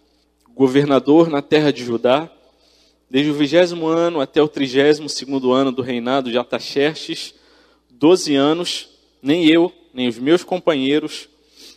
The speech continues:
comemos o pão que me cabia como governador.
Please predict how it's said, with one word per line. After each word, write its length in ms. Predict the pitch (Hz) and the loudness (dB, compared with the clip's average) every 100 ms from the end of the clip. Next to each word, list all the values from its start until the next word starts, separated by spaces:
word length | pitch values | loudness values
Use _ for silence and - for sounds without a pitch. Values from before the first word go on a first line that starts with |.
| _ | _
comemos 400 | 135 135 147 139 | -6 -2 -2 -2
o 60 | |
pão 300 | 147 151 165 | -2 2 0
que 140 | 160 160 | 0 -8
me 100 | 151 | -8
cabia 520 | - 127 123 156 165 | -4 -4 -4 -2 -2
como 260 | - 151 143 | 0 -4 0
governador. 720 | 139 143 147 131 120 110 | 2 2 2 0 0 -4